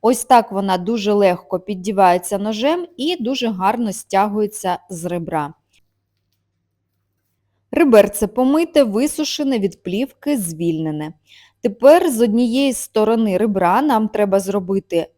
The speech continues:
розрізи. Між кожною кісточкою я роблю розріз, не доходячи донизу. Приблизно на півтора сантиметри.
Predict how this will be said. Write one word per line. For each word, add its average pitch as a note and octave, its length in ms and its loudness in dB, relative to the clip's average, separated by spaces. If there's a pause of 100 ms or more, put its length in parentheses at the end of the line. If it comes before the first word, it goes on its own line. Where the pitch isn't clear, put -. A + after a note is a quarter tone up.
(140)
розрізи. G#3 680 -2 (280)
Між C#4+ 240 2
кожною G3 640 4 (140)
кісточкою A#3 760 0
я C4 240 6
роблю G3+ 480 0
розріз, G3+ 640 0
не A#3+ 180 2
доходячи C#4+ 880 0 (260)
донизу. F#3 840 2 (500)
Приблизно D#4 640 4
на C4 260 4
півтора A3+ 520 2
сантиметри. G3 720 -4